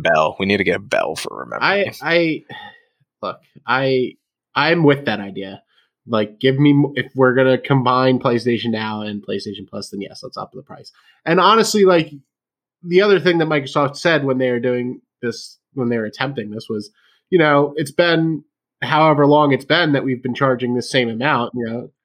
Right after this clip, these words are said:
Speaker 1: Eighteen
Speaker 2: Eighteen years.
Speaker 1: years.
Speaker 2: Like, yeah, of course prices should go up at some point. That's just how this works, but you
Speaker 1: But they
Speaker 2: can't just
Speaker 1: should have been
Speaker 2: you can't,
Speaker 1: doing it
Speaker 2: you
Speaker 1: from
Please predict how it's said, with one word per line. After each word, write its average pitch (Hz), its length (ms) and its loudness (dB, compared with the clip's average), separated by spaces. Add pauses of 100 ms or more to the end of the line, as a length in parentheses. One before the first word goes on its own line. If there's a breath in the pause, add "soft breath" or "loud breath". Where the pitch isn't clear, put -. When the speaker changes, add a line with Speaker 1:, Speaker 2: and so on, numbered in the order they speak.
(120)
Speaker 1:
Eighteen 98 1120 -2
Speaker 2:
Eighteen 185 560 0
years. - 20 4
Speaker 1:
years. 165 260 2
Speaker 2:
Like, 127 200 0
yeah, 160 200 4
of 143 140 0
course 180 360 2
prices 143 460 0
should 135 240 0
go 123 120 2
up 117 200 -2
at 107 80 -10
some 113 260 -8
point. 117 360 -10
That's 117 220 -10
just 123 280 -4
how 123 180 -2
this 123 220 -6
works, 139 340 0 (500 soft breath)
but 180 180 6
you 170 120 2
Speaker 1:
But 113 220 4
they 170 80 2
Speaker 2:
can't 190 100 4
just - 140 -2
Speaker 1:
should 117 180 0
have 139 120 4 (160)
been 131 140 4
Speaker 2:
you 104 120 4
can't, 123 140 6
Speaker 1:
doing 123 200 2
it 123 240 2
Speaker 2:
you - 100 -16
Speaker 1:
from 202 80 2